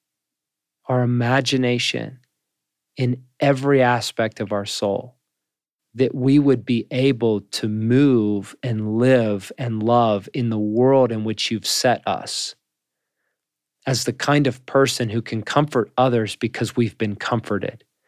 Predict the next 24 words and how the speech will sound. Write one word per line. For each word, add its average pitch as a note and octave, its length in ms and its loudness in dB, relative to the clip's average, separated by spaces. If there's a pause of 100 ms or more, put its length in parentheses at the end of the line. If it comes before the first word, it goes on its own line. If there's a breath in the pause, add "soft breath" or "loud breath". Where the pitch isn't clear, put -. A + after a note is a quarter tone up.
(320)
to C3 100 2
bring A#2+ 340 0
joy C#3+ 420 6
to - 240 -10
others A#2+ 360 -2
because - 360 -10
we A2+ 200 -6
have B2+ 400 0
a A2+ 80 2
wellspring G#2+ 640 -4
of F#2 120 -10
joy, G#2 460 -2 (580)
to C3 100 2
bring B2+ 240 2
refreshment A#2+ 920 0
to G#2 100 -4
others A2+ 380 -2
because - 360 -8
we B2+ 260 4
are C#3 120 4
the C#3+ 100 -2
ones A2+ 380 -2
being A2 340 -4
refreshed. G#2+ 720 -10